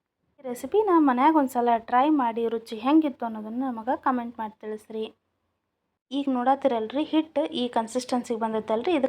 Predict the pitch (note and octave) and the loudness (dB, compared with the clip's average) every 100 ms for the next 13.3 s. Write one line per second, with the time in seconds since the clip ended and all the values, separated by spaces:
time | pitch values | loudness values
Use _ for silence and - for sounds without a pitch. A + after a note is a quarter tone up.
0 | C4+ D4 D#4 B3 A3+ A3 G3+ A3 G#3+ A3 | 4 4 4 0 -4 -6 -6 -8 -6 -8
1 | - A3 - _ _ _ _ _ _ _ | -8 -14 -14 _ _ _ _ _ _ _
2 | _ - C4 B3+ B3+ A#3 A#3+ B3+ A#3+ A#3 | _ -6 -2 0 0 0 0 0 0 0
3 | A3 - A3+ C4 E4 - A3 A#3 E4 F4 | -2 -6 -4 -2 -2 -4 -4 2 4 4
4 | D#4 A#3+ A3+ A3 A3 A3 C#4 C#4+ C4+ A3+ | 2 2 0 -2 0 2 2 4 2 2
5 | A3 A3 G#3+ G#3 - A#3 B3 - _ _ | -6 -10 -10 -12 -8 -6 -6 -10 _ _
6 | A#3 A3+ D#4 C#4+ A3+ A#3+ - _ A3+ A3 | -4 2 2 2 0 -4 -8 _ -12 -10
7 | A3 G#3+ G#3+ G#3+ A3+ G#3+ G#3+ C#4 D#4 E4 | -6 -4 -4 -6 -4 -2 0 -2 2 4
8 | B3 G#3+ A3 G#3+ G#3+ B3+ C#4 _ _ _ | 4 2 -4 -6 -2 -2 -2 _ _ _
9 | _ _ _ _ _ _ _ _ A#3 B3 | _ _ _ _ _ _ _ _ 0 2
10 | B3 E4+ F#4 E4 C#4+ C4 C4 A3+ G#3+ C#4 | 4 4 6 6 6 4 2 -2 2 4
11 | D4+ C4+ C4 B3+ - A#3 A#3+ - A#3+ A#3 | 6 6 4 2 0 0 0 0 0 0
12 | A#3+ D#4+ C#4+ A#3+ A#3+ A#3+ A3+ A3 G#3+ G#3+ | 2 2 2 0 0 2 2 0 0 0
13 | G#3 G#3 B3 | 0 -4 -2